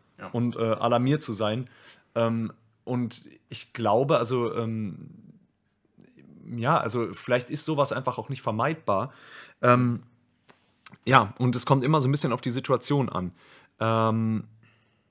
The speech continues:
Speaker 2: man kann ja vielleicht mal allgemein sagen, äh, ich glaube, dass, äh, äh, das auch ein bisschen daran liegt, was man für eine Band führt. Also was man, was man
Speaker 1: Was man
Speaker 2: eigentlich
Speaker 1: will.
Speaker 2: erreichen will und was man, was man für eine Vision hat für diese Band.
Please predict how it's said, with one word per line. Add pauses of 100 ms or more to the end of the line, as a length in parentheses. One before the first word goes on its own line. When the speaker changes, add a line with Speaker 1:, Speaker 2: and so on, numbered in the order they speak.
(140)
Speaker 2:
man
kann
ja
vielleicht
mal
allgemein
sagen,
äh, (840)
ich
glaube,
dass,
äh,
äh, (580)
das
auch
ein
bisschen
daran
liegt,
was
man
für
eine
Band
führt. (640)
Also
was
man,
was
man
Speaker 1:
Was
man
Speaker 2:
eigentlich
Speaker 1:
will.
Speaker 2:
erreichen
will
und
was
man,
was
man
für
eine
Vision
hat
für
diese
Band.